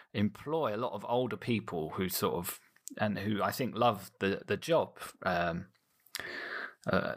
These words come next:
you know, manning the turnstiles or, you know, serving you in the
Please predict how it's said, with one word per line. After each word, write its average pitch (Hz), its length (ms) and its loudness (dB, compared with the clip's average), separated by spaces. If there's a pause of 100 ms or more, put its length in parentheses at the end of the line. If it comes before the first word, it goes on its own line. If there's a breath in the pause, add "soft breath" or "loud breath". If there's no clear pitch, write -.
you - 120 -2
know, 87 140 0
manning 101 400 0
the 95 60 -8
turnstiles 127 1200 0
or, 85 360 -2
you 92 100 2
know, 80 140 2
serving 92 420 2
you 92 180 2
in 92 140 2
the 90 260 0